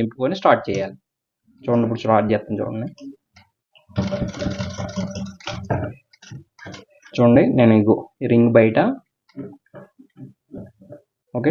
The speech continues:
టాకా కొట్టాను, మిడిల్లో పడింది, మళ్ళీ బయట పడింది, మళ్ళీ మిడిల్లో పడింది, బయట పడింది, మిడిల్లో పడింది, బయట పడింది.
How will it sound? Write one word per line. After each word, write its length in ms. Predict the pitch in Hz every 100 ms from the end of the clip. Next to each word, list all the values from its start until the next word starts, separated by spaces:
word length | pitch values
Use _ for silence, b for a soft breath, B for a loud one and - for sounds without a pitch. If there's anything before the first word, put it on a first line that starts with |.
| 175
టాకా 220 | 113 107 107
కొట్టాను, 340 | 110 107 110 220 - - _ _ _ _ _ _ _ _ _ _ _ _ - _ - _ _ - - - 127
మిడిల్లో 260 | 113 113 117
పడింది, 320 | 110 110 117 233 - _ - - - - -
మళ్ళీ 180 | 113 180 - - 127
బయట 120 | 117 104
పడింది, 260 | 98 92 - - _ - - - -
మళ్ళీ 160 | 117 123
మిడిల్లో 240 | 120 120 120
పడింది, 200 | 123 151 151
బయట 140 | 110 101
పడింది, 200 | 98 107
మిడిల్లో 300 | 117 120 131 127
పడింది, 180 | 143 156
బయట 140 | 104 101
పడింది. 200 | 92